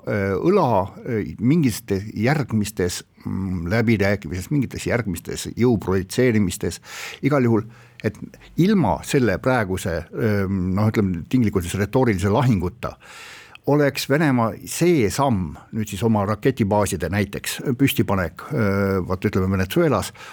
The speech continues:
oleks õigustamatu, aga nüüd vot selle, äh, lahingu järel, kus siis lääs on öelnud, et me ei kavatsegi teie ettepanekuid arutada, on Venemaa, äh, noh, kui selle käed vabad seda tegemaks.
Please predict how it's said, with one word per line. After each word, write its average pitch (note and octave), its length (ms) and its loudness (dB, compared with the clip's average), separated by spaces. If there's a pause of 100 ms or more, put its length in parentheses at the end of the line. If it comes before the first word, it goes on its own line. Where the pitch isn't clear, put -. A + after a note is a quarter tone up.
(140)
oleks A#2 320 2
õigustamatu, F3 720 2 (880)
aga A#2 240 2
nüüd F3 320 2
vot G2+ 240 -4
selle, A2 320 4
äh, A2+ 320 2
lahingu A#2+ 400 2
järel, E3 400 2
kus - 240 -6
siis G2 80 -2
lääs A#2+ 240 2
on G#2 240 0
öelnud, G#2 320 2
et F#2 160 -2
me G2+ 80 2
ei F2+ 80 0
kavatsegi F#2 480 0
teie G2 240 0
ettepanekuid G#2 480 -2
arutada, C3 380 0 (340)
on G2 160 2
Venemaa, C#3 460 4 (180)
äh, G2 540 0 (720)
noh, G2 80 -8
kui F#2 160 -6
selle F2 160 -6
käed C3+ 320 2
vabad D3 400 0
seda F#2+ 260 -2
tegemaks. - 600 -2